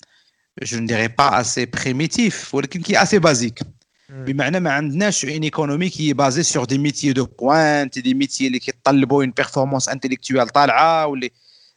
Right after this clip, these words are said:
Speaker 1: بمعنى سوق الشغل هو سوق مازال يعني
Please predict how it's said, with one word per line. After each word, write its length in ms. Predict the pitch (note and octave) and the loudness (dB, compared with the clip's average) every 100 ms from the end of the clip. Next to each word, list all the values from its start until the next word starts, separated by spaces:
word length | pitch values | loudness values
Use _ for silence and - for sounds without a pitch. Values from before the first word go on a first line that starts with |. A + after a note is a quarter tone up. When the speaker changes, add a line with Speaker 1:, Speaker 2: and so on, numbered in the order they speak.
| - | -12
Speaker 1:
بمعنى 280 | D#3+ G3+ A3 | -6 -2 -2
سوق 200 | A#3 - | -4 -6
الشغل 380 | - B3 G#3+ G3 | -4 -2 -2 -2
هو 180 | G3+ | -2
سوق 320 | F#3+ A#3+ G#3+ G#3 | -2 -4 -4 -4
مازال 460 | G3+ D#3+ B3 A#3+ | -2 0 -2 -2
يعني 760 | D#3 F#3+ B3 A#3+ D#2 - - | -2 -4 -4 -4 -4 -6 -8